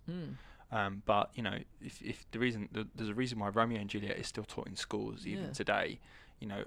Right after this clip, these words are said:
Speaker 2: uh, was it over six hundred years after his death kind of thing?
Speaker 1: Yeah.
Speaker 2: And it's because,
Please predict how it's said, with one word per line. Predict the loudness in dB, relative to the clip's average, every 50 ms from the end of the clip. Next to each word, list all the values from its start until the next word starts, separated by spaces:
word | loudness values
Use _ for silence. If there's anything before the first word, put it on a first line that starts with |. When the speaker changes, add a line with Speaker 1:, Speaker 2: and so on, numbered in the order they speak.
| -6 -2
Speaker 2:
uh, | -2 -2 0 0 -2 -4 -4 -12 -10
was | -8 -6
it | -4 -4
over | -2 -4
six | -4 -4 -4 -6
hundred | -6 -8 -6 -4
years | 0 0 0 0 2 0
after | 0 -2 0 -4 -6
his | -6 0
death | 2 2 2 2 0
kind | -4 -4 -4
of | -6
thing? | -6 -4 -4 -4 -2 -4
Speaker 1:
Yeah. | -4 -2 -4 -6 -6 -8 -6
Speaker 2:
And | -2 -2
it's | -2 -2
because, | -4 -6 4 8 8 8 8 6 0 -4 -2 -2 -2 -4 -4